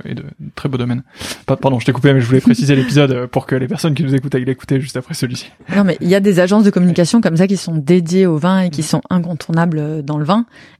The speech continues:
Speaker 2: Et, euh, pour le coup, elles ont compris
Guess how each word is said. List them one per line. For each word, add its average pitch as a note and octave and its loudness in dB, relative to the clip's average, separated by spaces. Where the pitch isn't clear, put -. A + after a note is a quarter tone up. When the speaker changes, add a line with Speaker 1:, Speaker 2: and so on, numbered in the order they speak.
Speaker 2:
Et, G3+ 6
euh, D#3 4
pour G3 2
le E3 4
coup, B3+ 0
elles F3 2
ont G#3+ 4
compris G3+ 0